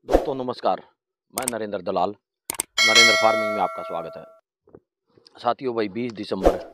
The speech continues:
दो हज़ार तेईस, तो साथियों भाई घर तक वीडियो बनाने लाग रही हाँ, तो भाई भाव आपने बता देंगे।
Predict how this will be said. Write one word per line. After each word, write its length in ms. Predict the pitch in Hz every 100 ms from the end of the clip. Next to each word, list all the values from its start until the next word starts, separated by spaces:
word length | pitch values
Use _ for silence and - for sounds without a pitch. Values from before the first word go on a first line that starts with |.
| -
दो 180 | 104 104
हज़ार 220 | 90 85 -
तेईस, 460 | 95 90 - - - _ _ _ _ _ _ _ -
तो 260 | 110 110 -
साथियों 300 | 131 156 143
भाई 180 | 127 113
घर 180 | 110 98
तक 100 | 123
वीडियो 320 | 135 113 107
बनाने 300 | 104 101 101
लाग 180 | 107 131
रही 120 | 107
हाँ, 240 | 90 117 - _ _ _ 113
तो 120 | 107
भाई 400 | 101 98 95 98 90
भाव 300 | 87 87 98
आपने 540 | 98 95 90 87 -
बता 240 | 92 92
देंगे। 320 | 95 139 117